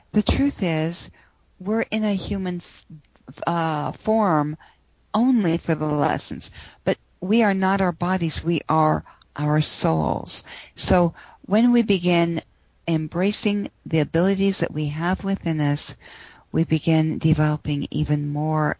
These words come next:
and more. Or I shouldn't say developing them. We begin using them because we are awakened to our abilities. And we both are, all of us are channels. All of us. But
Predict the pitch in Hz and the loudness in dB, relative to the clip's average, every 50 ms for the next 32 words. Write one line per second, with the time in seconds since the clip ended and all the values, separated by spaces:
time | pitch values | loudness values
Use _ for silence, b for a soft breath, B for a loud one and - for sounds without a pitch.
0 | _ - 143 139 135 135 131 131 131 127 127 127 123 - - 123 123 B B B | _ -4 -4 -2 -2 -2 -2 -2 -2 -2 0 0 0 0 0 -2 -4 B B B
1 | B B B - 170 180 180 180 - - 185 180 - 160 139 - - - - 143 | B B B 0 2 4 4 4 2 0 0 0 2 0 0 2 0 2 2 4
2 | 143 143 143 - - 135 127 123 120 120 120 113 117 120 B B B B B B | 2 2 2 0 -4 -6 -6 -4 -2 -2 -2 -2 -2 -6 B B B B B B
3 | B _ - 139 147 143 - 147 139 - - 143 139 135 135 131 131 127 127 135 | B _ -2 0 0 0 2 0 -2 0 2 2 2 2 2 0 0 0 2 2
4 | 147 170 196 202 196 190 170 - 143 131 127 123 123 123 123 123 - - 131 131 | 4 4 4 4 2 2 2 2 2 2 4 2 2 2 0 -4 -4 -4 -4 -4
5 | 127 123 131 131 123 113 95 - 107 123 120 117 110 107 - 123 147 160 - 151 | -2 -2 0 0 0 0 0 0 -2 -2 -2 -2 -4 -4 -2 -2 -2 -2 -2 -2
6 | 127 117 113 - - 107 110 110 107 - 117 107 101 117 107 101 87 - - - | -2 -2 -4 -4 -4 -2 -2 -2 -2 -2 -2 0 0 0 0 -2 -2 -2 -4 -8
7 | B B B B B B B B - 170 165 156 147 - 180 208 214 208 208 - | B B B B B B B B 0 2 2 0 0 0 2 4 4 2 0 -2
8 | _ - 156 165 175 160 139 - - - 131 127 127 - - _ - 165 175 190 | _ 0 2 2 2 2 0 -2 -4 -2 0 2 2 0 0 _ -2 0 2 2
9 | 196 175 147 - 127 131 - - - 135 143 - - - - - 151 151 139 127 | 2 2 2 0 -2 -2 -4 -4 -4 -4 -4 -4 -4 -4 -2 0 0 0 0 -2
10 | - - - - - B B B B B B B B _ _ _ - 240 240 247 | -2 -4 -6 -8 -10 B B B B B B B B _ _ _ -2 2 4 4
11 | 220 185 156 135 - - - - - - - B B B B B B B B B | 4 4 4 2 0 -2 -2 -2 -2 -2 -4 B B B B B B B B B
12 | B B _ 170 - | B B _ -2 -2